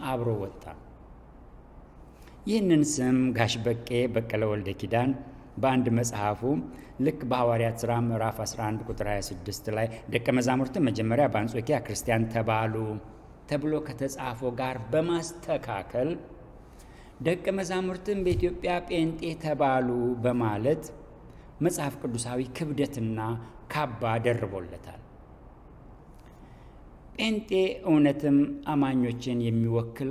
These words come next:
ቃል እስኪመስል ናኘ። ግን እስኪመስል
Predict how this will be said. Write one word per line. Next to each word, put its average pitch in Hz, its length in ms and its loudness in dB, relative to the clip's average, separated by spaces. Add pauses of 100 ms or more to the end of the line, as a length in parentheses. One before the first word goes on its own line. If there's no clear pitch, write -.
ቃል 139 340 -8
እስኪመስል 208 800 -6 (200)
ናኘ። 127 400 4 (1500)
ግን 185 260 -2 (180)
እስኪመስል - 600 -6